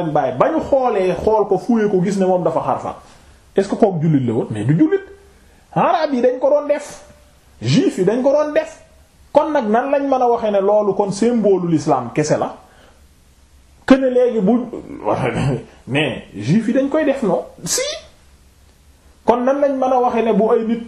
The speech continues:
faatu woon fii benn foudre dal dañuy xool rek ñuy xarafal ñu xam ne ay jullit lañ ah non non non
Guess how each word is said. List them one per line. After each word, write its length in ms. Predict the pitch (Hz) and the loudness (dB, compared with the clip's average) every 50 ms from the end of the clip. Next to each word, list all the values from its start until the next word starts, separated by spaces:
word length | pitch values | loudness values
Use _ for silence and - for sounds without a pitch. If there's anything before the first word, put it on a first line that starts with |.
| - - | -16 -18
faatu 360 | - - 220 214 214 208 214 214 | -8 -2 -2 0 0 0 2 2
woon 220 | 208 202 196 190 | 2 2 0 -2
fii 180 | - 208 202 175 | -6 -6 -2 2
benn 260 | 175 208 208 208 202 | 2 2 2 0 -4
foudre 440 | 202 - 220 220 185 190 190 165 160 | -2 -2 0 2 2 2 2 2 2
dal 280 | 151 190 208 254 - - - - - - - _ _ _ _ _ _ _ - | 0 0 0 -2 -4 -6 -10 -16 -20 -20 -20 _ _ _ _ _ _ _ -2
dañuy 300 | 127 147 196 226 254 247 226 | 0 2 2 2 2 0 0
xool 220 | - 208 190 185 | 0 0 0 0
rek 100 | 202 196 | -2 -2
ñuy 160 | 196 202 208 | -2 0 -2
xarafal 440 | - - 185 185 185 - 180 180 180 | 0 0 0 0 0 0 0 0 0
ñu 60 | 185 185 | 0 0
xam 180 | 185 180 180 175 | -2 -2 -2 0
ne 60 | 165 | 0
ay 80 | 160 151 | 0 0
jullit 220 | 143 147 147 139 131 | 0 2 2 2 2
lañ 140 | 156 - - - - 107 | 0 -2 -4 -6 -8 -6
ah 40 | 104 | -2
non 120 | 127 - 302 | -2 -2 -2
non 120 | 285 240 | -2 -2
non 160 | 175 107 - | -2 -4 -6